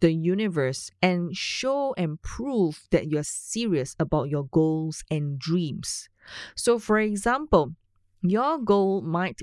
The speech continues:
be to publish your book or your podcast or to get recognized for an award. So what is your action? You might say something like, "I'll just do some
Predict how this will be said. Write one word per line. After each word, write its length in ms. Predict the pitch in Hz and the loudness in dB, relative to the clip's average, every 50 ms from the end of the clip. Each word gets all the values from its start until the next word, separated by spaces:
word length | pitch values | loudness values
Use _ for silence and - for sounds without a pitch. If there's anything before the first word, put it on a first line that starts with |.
| 175 165 | -6 -2
be 360 | 165 190 202 208 202 196 185 - - | 0 0 0 0 0 -2 -4 -4 2
to 200 | - 175 165 - - | 4 4 4 4 2
publish 600 | - - - 160 156 - 165 175 175 185 - - - | 0 2 2 0 0 2 2 2 2 2 0 -4 -2
your 160 | 175 185 190 185 _ | -2 -2 -2 -2 _
book 380 | - 170 165 165 160 151 _ _ _ _ _ _ _ - | 4 4 4 4 2 -2 _ _ _ _ _ _ _ 0
or 180 | - 165 165 165 | 2 2 2 4
your 140 | 165 175 175 | 2 0 -2
podcast 840 | - - - - - - - - - 170 160 156 156 151 156 - - - _ | -2 -2 2 2 2 2 2 -4 -2 0 0 0 0 -2 -4 -4 -6 -6 _
or 280 | - 170 165 165 165 165 - - - | 2 2 2 2 0 -2 -6 -4 -2
to 280 | 170 160 156 156 - - _ _ _ _ _ _ - | 0 0 0 -2 -6 -8 _ _ _ _ _ _ 2
get 200 | - 165 139 - | 2 2 2 2
recognized 840 | 151 151 156 151 - - 240 233 208 175 156 151 151 156 165 - - _ | 0 0 0 -2 0 -2 -2 0 0 0 0 -2 -2 -4 -6 -8 -12 _
for 260 | - - 160 160 156 - | -2 0 2 2 2 0
an 180 | - 160 160 - - | -2 -4 -4 0 0
award. 540 | 160 165 175 220 277 302 226 - - - _ _ _ _ _ _ _ _ _ _ _ _ _ _ _ _ _ - | 0 2 2 2 0 -2 -2 -4 -8 -12 _ _ _ _ _ _ _ _ _ _ _ _ _ _ _ _ _ -8
So 160 | - - 180 | 0 2 2
what 180 | 180 180 196 196 | 4 4 2 0
is 120 | 208 202 | 0 -2
your 80 | 214 - | -2 0
action? 420 | - 233 240 - - - 156 135 - _ _ _ _ _ _ _ _ - - - - - - - - - | 0 -2 -2 -2 -2 -2 -2 -2 -4 _ _ _ _ _ _ _ _ -16 -16 -14 -14 -14 -14 -10 0 4
You 120 | 202 202 | 6 6
might 200 | 202 208 - 196 | 6 4 0 0
say 160 | - 233 233 | -2 -2 -2
something 400 | 226 220 190 190 196 220 214 202 | 0 0 0 0 0 0 2 2
like, 360 | 175 160 160 156 151 - _ _ _ _ _ _ - | 2 2 2 0 -2 -6 _ _ _ _ _ _ 0
"I'll 240 | - 453 480 494 403 | 0 2 2 2 -2
just 320 | 302 - 262 262 254 233 202 | -2 -2 -4 -4 -4 -4 -2
do 220 | 214 220 220 220 | 0 0 0 0
some 400 | 208 - 208 190 190 190 190 | -2 0 0 0 0 0 -2